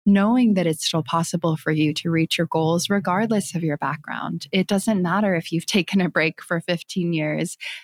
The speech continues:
as long as you get back into your practice, you know? Um, you might not have a fancy art school degree, but you might have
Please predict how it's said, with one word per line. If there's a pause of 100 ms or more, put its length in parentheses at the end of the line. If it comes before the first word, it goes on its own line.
as
long
as
you
get
back
into
your
practice,
you
know? (480)
Um, (220)
you
might
not
have
a
fancy
art
school
degree,
but
you
might
have